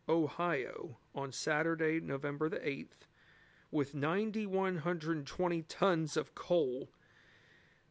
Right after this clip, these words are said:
headed for Fort William, Ontario. Now, does anybody know where Lorain is?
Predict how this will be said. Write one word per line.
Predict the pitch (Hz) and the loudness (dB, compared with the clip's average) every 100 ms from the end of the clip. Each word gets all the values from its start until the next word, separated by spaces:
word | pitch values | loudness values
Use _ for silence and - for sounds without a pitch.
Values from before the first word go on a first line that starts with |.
| _ _ _ - | _ _ _ 0
headed | 170 190 190 | 6 6 6
for | - 160 | 0 -6
Fort | - 202 202 - | 4 6 6 6
William, | 175 175 175 170 170 | 4 4 2 0 0
Ontario. | 160 151 - 170 156 69 65 - 120 - _ _ _ _ _ _ - - - - - | 0 0 -2 0 0 -2 -6 -8 -12 -18 _ _ _ _ _ _ -20 -20 -20 -20 0
Now, | 170 156 | 4 6
does | 143 | 4
anybody | 180 202 190 175 | 2 4 4 4
know | 170 | 4
where | 170 156 | 6 4
Lorain | 151 147 160 156 131 | 4 2 0 -2 -4
is? | 117 120 131 - | -8 -8 -8 -10